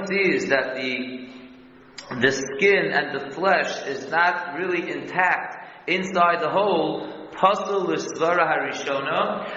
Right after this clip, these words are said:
af al pi she'ein mefulish. It's gonna be pasul according to the first shita that we just saw in the Mechaber,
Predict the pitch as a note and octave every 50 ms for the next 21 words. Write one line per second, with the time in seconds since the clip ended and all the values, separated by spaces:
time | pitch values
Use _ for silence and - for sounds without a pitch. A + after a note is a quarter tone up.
0 | - - D3+ - - - - F#3 F3+ F3 - F#3+ G3 - - F#3+ F#3+ F3 F3+ F3+
1 | F3 E3+ E3+ F3+ F#3+ F#3 E3+ C#3 C3+ - - - - - - D3+ D3 C#3+ C#3+ C#3+
2 | D3 C#3+ - F#3+ G3+ - - D#3+ D#3+ D3+ C#3+ D3+ - F3 F3+ F#3 F3+ - D#3+ D3+
3 | C#3 - D#3 F3 F3 F3 F3 F#3+ F#3+ - E3+ D#3 D3 D3 C#3+ C#3+ E3 F3 F3 E3+
4 | F3+ F3 E3+ E3+ E3+ E3 D#3+ E3 F3 F3+ G3 F#3+ D#3+ D#3+ D#3 D3+ D#3 D3+ - -